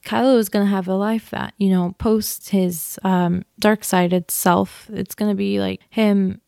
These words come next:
living a life that Anakin never got to live. And I think that's really interesting in terms of, you know, what's gonna happen with him, although I don't think we'll be able to see it. But I think, like, where Palpatine's gonna fall in is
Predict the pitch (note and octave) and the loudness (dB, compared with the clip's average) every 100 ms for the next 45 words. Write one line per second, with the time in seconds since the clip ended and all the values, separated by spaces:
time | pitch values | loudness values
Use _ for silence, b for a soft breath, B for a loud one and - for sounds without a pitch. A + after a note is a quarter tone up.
0 | _ _ _ _ G#3+ G3+ G#3 G3 G#3+ A#3 | _ _ _ _ 0 2 2 2 2 0
1 | G#3 - - A#3+ C#4+ C#4 G#3 F3+ F3+ - | -2 -6 -4 0 0 2 0 0 -4 -8
2 | - F#3+ F3 F3 G#3+ F#3+ F3+ F#3 F#3 - | -8 -4 -4 -4 -2 0 2 2 0 -4
3 | _ _ G#3+ G#3+ A3+ G#3+ F#3 G#3 G3+ F#3+ | _ _ 0 2 2 0 -2 -2 0 -2
4 | G#3 A3+ G#3+ - E3+ E3+ F3 E3+ F3 E3+ | 0 0 -2 -4 -4 -2 -2 -2 -2 -2
5 | E3+ E3+ F3 E3 E3+ B B B B B | -4 -4 -2 0 -2 B B B B B
6 | - F#3+ F#3 - F#3 F3+ G3+ - G3 F3 | -2 0 0 -2 0 0 0 2 2 2
7 | F3+ E3+ F3 - F3+ F3 F3 F3 F3 - | 0 0 0 0 2 2 2 -2 -4 -2
8 | F3 F3+ _ F#3 F3+ F3+ F3 - D4 D#4 | -2 -2 _ 0 0 -2 -8 -6 -2 0
9 | C4 C4+ - G#3+ - G3+ G#3 G#3 G3 B | 0 -2 -2 -2 0 0 2 0 -2 B
10 | _ _ G3+ F#3 - _ _ G#3+ G3 F#3+ | _ _ -2 -2 -10 _ _ 0 2 0
11 | - - A#3 B3+ - F#3 F#3 - F3 F3 | -2 -4 -2 -2 0 0 0 -2 -2 -4
12 | - _ - - F#3 F3 F3 F3+ F3 D#3+ | -8 _ -8 0 2 2 0 0 -2 -4